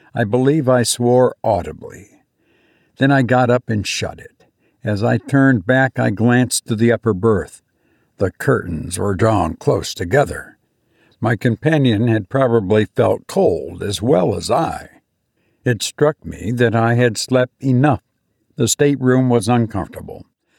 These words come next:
though strange to say I could not smell the dampness which had annoyed me in the night. My roommate was still asleep. Excellent opportunity for avoiding him.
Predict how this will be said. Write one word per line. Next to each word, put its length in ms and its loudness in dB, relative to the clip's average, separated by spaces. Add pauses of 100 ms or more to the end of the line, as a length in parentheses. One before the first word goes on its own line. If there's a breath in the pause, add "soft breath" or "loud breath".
(180)
though 160 0
strange 580 0
to 120 -6
say 420 2
I 80 0
could 220 -6
not 260 0
smell 420 2
the 140 0
dampness 800 -4
which 220 -2
had 120 2
annoyed 520 2
me 280 -14
in 140 -4
the 80 2
night. 360 2 (840 soft breath)
My 120 2
roommate 640 0
was 180 0
still 320 2
asleep. 420 -4 (580 soft breath)
Excellent 600 0
opportunity 920 0
for 280 2
avoiding 520 0
him. 440 -20